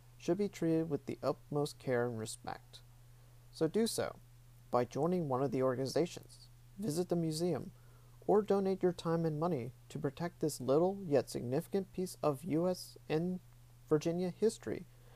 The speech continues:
as it will one day serve the community and become remembered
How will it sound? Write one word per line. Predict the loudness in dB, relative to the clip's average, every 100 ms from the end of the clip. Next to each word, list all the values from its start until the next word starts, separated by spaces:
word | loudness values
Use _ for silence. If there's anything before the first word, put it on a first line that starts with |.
| -20 -6 -2
as | 0
it | 2
will | 0
one | 2 2 2
day | 4 4
serve | 2 2 4 4
the | 0
community | -2 -4 -2 -2 -4 -8 -14 -20 -20 -8
and | -4
become | -2 -2 -4 -2
remembered | -2 0 0 0 -4